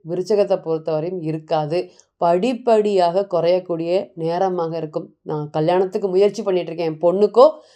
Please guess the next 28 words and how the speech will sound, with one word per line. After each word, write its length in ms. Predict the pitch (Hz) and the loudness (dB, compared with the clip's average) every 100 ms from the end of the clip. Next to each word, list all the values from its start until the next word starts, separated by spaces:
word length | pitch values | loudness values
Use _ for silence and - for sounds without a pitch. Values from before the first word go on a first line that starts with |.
| _ 165 | _ -2
பையனுக்கோ 460 | 160 196 214 214 214 | 2 2 2 -2 0
கல்யாணத்துக்கு 760 | 170 220 302 311 254 269 247 | 2 2 2 0 -2 -6 -4
முயற்சி 360 | 208 208 208 196 | 0 0 0 -4
பண்ணிட்டு 300 | 185 175 165 | -6 -6 -6
இருக்கேன், 320 | 160 165 156 | -4 -2 -4
கிட்டத்தட்ட 320 | 170 180 214 | -10 -12 -8
எல்லா 400 | 190 165 180 170 | -4 2 2 4
வரன்களும் 440 | 170 196 208 208 | 2 0 0 2
வருது, 220 | 190 180 185 | 2 0 0
கடன் 280 | 165 180 | 2 2
வாங்கி 300 | 202 208 262 | 2 0 0
எப்படி 300 | 233 185 247 | 0 0 0
பண்றதுன்னு 500 | 226 214 202 202 226 | 2 2 4 4 2
எனக்கு 160 | 202 185 | 2 -2
தெரியல, 340 | 185 175 180 | -2 0 0
கடன் 320 | 180 165 180 170 | 0 2 2 4
வாங்கலாமா 540 | 175 202 202 190 196 | 4 6 4 4 0
வேண்டாமான்னு 560 | 175 175 196 196 196 190 | 0 0 0 0 -2 -2
கூட 160 | 190 190 | -4 -2
தெரியல" 380 | 180 165 160 151 - _ _ _ - | -4 -2 -4 -4 -8 _ _ _ -4
இப்படின்னு 400 | 190 196 196 214 175 | 0 2 2 4 2
மனசை 380 | 170 190 220 | 0 0 -2
போட்டு 280 | 180 170 202 | 0 0 2
அரிச்சிட்டு 360 | 175 180 214 185 | 2 0 -6 -4
இருக்கக்கூடிய 400 | 180 180 180 165 | -4 0 2 4
ஒரு 240 | 185 269 | 4 4
ஒரு 180 | 330 320 | 4 4
விஷயங்களும் 800 | 190 180 - 233 202 170 180 | 2 -2 2 4 4 0 -2